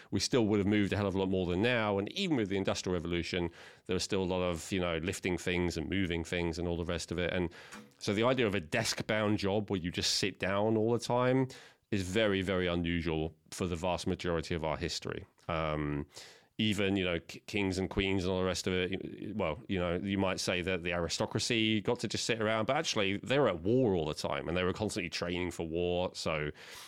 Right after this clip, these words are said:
you know, and they were doing sports and hunting and all the rest of it. So everyone had to move, and the few who didn't have to still chose to until recently. So that's the other part of it. Why does that matter?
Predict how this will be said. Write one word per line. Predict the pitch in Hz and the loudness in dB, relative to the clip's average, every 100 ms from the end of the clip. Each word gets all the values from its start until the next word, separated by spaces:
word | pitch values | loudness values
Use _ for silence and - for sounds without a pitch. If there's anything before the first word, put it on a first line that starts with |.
| - | -10
you | - | -2
know, | 101 87 | 0 2
and | 87 | 0
they | |
were | 82 | 0
doing | 80 78 | -2 -4
sports | - 110 104 101 - | -2 2 4 4 0
and | - | -2
hunting | 78 107 107 - 104 98 | 0 0 2 2 0 2
and | 87 | 0
all | 92 | 0
the | 92 | 0
rest | 92 87 - | -2 -2 -4
of | 85 | -2
it. | 85 - | -2 -2
So | - 95 90 - - - _ _ | 0 0 -2 -6 -20 -20 _ _
everyone | 160 214 156 104 90 85 - _ | 0 2 2 0 -2 -6 -12 _
had | - 135 123 | -6 -4 -4
to | - - | -4 -4
move, | 113 139 160 196 135 | -2 0 0 -2 0
and | 98 95 101 | 0 0 0
the | |
few | 95 120 110 | -2 0 2
who | 107 | 2
didn't | 107 120 | 0 0
have | 104 - | 0 -4
to | - 101 | -2 -2
still | - 92 | 0 -2
chose | - 92 85 | 0 0 -2
to | - - - _ | -6 -12 -14 _
until | 131 123 117 | 0 2 2
recently. | 90 87 - - - - - | 2 -2 -4 -6 -10 -12 -18
So | - 135 | 0 0
that's | 156 | 2
the | 151 | 2
other | 202 240 | 2 2
part | 135 98 80 71 | 0 0 -2 -2
of | 71 | -6
it. | 64 - - - - - | -12 -16 -16 -16 -18 -6
Why | 92 101 | 0 0
does | 98 98 | 0 0
that | 110 | 0
matter? | 104 127 190 | 2 2 2